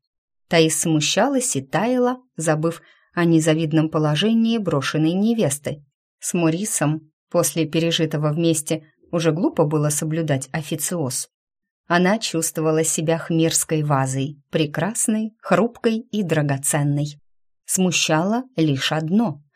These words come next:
Как говорил отец, чем красивей тропинка, тем глубже болото.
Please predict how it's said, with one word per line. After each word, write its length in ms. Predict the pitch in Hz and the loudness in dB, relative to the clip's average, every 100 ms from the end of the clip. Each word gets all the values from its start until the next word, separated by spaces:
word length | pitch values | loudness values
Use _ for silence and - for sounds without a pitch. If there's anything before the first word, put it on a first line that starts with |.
| - - - | -20 -20 -6
Как 200 | - 233 | 0 2
говорил 420 | 190 175 180 185 208 | 2 0 0 2 0
отец, 480 | 233 320 320 - - _ - | 0 -2 -4 -8 -12 _ -2
чем 260 | 208 170 | 0 0
красивей 540 | 165 156 - 160 151 147 | 0 -2 0 0 0 0
тропинка, 640 | 147 139 196 226 233 285 - _ _ - | -2 -2 0 0 0 -4 -6 _ _ 0
тем 240 | 269 294 | 4 6
глубже 440 | 262 175 147 156 | 6 2 0 0
болото. 580 | 160 196 214 135 - 127 | 0 0 0 -2 -4 -8